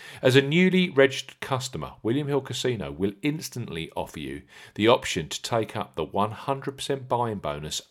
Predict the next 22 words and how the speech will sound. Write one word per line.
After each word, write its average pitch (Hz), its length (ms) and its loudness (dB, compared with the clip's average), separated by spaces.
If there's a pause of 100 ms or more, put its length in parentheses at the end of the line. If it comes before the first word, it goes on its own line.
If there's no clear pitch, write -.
up 160 340 2
to - 140 -4
three 135 280 4
hundred 107 280 -2
pounds 78 480 -6
plus - 640 2 (340)
fifty 180 560 2
free 127 320 2
spins 87 400 -2
promotion 98 540 -2
via 80 180 0
promotion 101 520 -4
box. - 420 -10 (180)
Simply 101 380 0
press 113 340 2
the 95 80 -12
claim 98 300 -2
offer 98 160 -4
button 76 320 -6
to 85 160 -8
opt - 240 -12
in. 73 160 -8